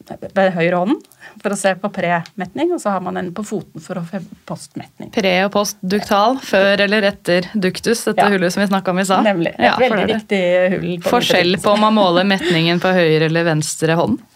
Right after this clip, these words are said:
Speaker 2: rett og slett? Eller høyre eller, ja.
Speaker 1: Ja, det må bli høyre hånd, og så må det bli ven-, eh, en av bena, fordi at
Speaker 2: Ja.
Speaker 1: man vet ikke helt sikkert i hvilken
Speaker 2: Ikke sant.
Speaker 1: grad duktus går ut, eh, f-, før eller etter den, det karret som går til venstre arm, da.
Speaker 2: Sykepleierne som jobber på Riksen, de må bli ganske drilla på,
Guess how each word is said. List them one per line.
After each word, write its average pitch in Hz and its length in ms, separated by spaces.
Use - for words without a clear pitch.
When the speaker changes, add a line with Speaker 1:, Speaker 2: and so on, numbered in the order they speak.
Speaker 2:
rett 269 160
og 277 60
slett? 349 260
Eller 226 140
høyre 180 360
eller, 180 400
ja. 196 120
Speaker 1:
Ja, 208 160
det 226 80
må 226 160
bli 220 220
høyre 202 300
hånd, 262 220
og 320 60
så 233 100
må 202 180
det 196 100
bli 202 400
ven-, 175 360
eh, 190 360
en 180 80
av 190 80
bena, 160 240
fordi - 280
at - 80
Speaker 2:
Ja. 202 80
Speaker 1:
man 196 120
vet 170 220
ikke 180 120
helt 170 380
sikkert 180 360
i 190 60
hvilken 175 260
Speaker 2:
Ikke 170 60
sant. 175 80
Speaker 1:
grad 147 180
duktus 151 400
går - 220
ut, - 300
eh, 151 220
f-, 185 320
før 185 200
eller 180 200
etter 170 260
den, 165 280
det 196 160
karret 165 280
som 170 140
går 170 160
til - 220
venstre - 400
arm, 170 240
da. - 80
Speaker 2:
Sykepleierne 180 540
som 208 100
jobber 175 180
på 190 160
Riksen, 170 280
de 220 80
må 208 120
bli 190 140
ganske 190 320
drilla 180 340
på, 180 320